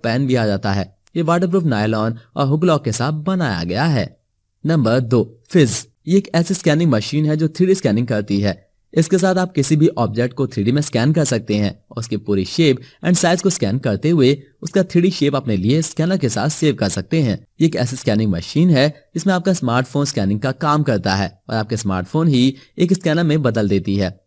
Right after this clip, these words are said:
इसके साथ आप थ्री डी स्कैनिंग करके किसी भी चीज का holographic डिस्प्ले दिखा सकते हैं भैया। नंबर एक, केबल ड्रॉप। चार्जिंग पर स्मार्ट डिवाइस लगाकर आपकी उसे चलाने की आदत हो गई है, लेकिन चार्जिंग की वायर केबल आपको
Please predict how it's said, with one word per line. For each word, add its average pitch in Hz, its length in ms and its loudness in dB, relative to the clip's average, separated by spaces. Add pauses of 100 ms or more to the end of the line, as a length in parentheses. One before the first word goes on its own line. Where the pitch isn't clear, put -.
(140)
इसके - 200 -4
साथ 123 300 2 (240)
आप 170 180 -2
थ्री 190 100 0
डी 202 80 2
स्कैनिंग 139 360 0
करके 107 340 -2
किसी 160 240 -2
भी 190 80 2
चीज 139 200 0
का 110 200 -2
holographic 123 640 0 (240)
डिस्प्ले 139 420 0
दिखा 131 280 -2
सकते 95 280 -4
हैं 175 120 4
भैया। 101 340 0 (460)
नंबर 135 400 0 (100)
एक, 120 280 0 (180)
केबल 175 260 4
ड्रॉप। 107 380 0 (200)
चार्जिंग 175 320 2
पर 202 100 2
स्मार्ट 151 320 0
डिवाइस 127 260 0
लगाकर 123 480 0 (320)
आपकी 185 320 0
उसे 185 180 2
चलाने 120 360 0
की 147 80 0
आदत 110 320 0
हो 95 100 0
गई 98 200 2
है, 104 120 0 (340)
लेकिन 180 160 2
चार्जिंग 160 360 0
की 185 80 2
वायर 143 220 0
केबल 104 260 0
आपको 127 400 0